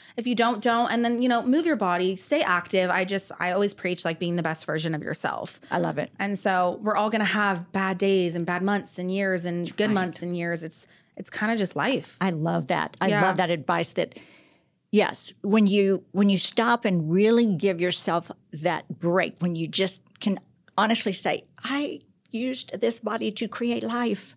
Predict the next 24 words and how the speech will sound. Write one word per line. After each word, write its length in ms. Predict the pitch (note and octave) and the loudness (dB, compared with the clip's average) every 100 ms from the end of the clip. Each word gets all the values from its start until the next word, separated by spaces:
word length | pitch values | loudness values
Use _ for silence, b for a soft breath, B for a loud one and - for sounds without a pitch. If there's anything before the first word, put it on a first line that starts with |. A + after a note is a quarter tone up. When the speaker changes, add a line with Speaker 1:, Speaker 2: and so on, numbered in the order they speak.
| B A3 | B -2
Speaker 1:
Right. 320 | G3+ F3+ F3 | 0 2 4
Speaker 2:
It's 320 | D4+ - - | 4 2 0
not 360 | C4 C#4+ D4+ A#3 | 2 2 2 2
gonna 400 | C4 B3 A3 G3 - _ _ _ | 4 4 2 -2 -10 _ _ _
be 360 | C4+ B3 G#3+ - - - | 4 4 2 0 -4 0
back 280 | A3+ A#3 - | 0 0 0
to 300 | A3 G3 F#3 | 4 6 6
its 120 | F#3+ | 4
Speaker 1:
No. 540 | A3 C4+ G3+ F3+ F3+ F3+ _ _ - | 4 4 2 2 0 -4 _ _ -2
Speaker 2:
original 500 | F3+ A#3 C#4+ G#3+ F3 | 4 6 6 2 2
self, 320 | - F#3+ F#3+ - | 4 2 2 4
or 140 | A3 | 4
should 320 | - - D#4+ | 4 4 4
it 100 | - - | 4 2
even 280 | E3+ D#3 D#3 | 2 2 2
be 140 | D3 | 0
back 240 | D#3+ - | 0 -2
to 120 | - E3 | -2 -2
its 140 | - | -2
original 400 | D3 D3 - D3 | 0 0 -2 -4
self? 180 | A3+ B3+ | 0 2
Speaker 1:
Right. 140 | G#3 | 2
Speaker 2:
Come 260 | C#3 C#4 A#3 | 0 0 2
on. 300 | A3+ F#3 E3 | 2 2 -2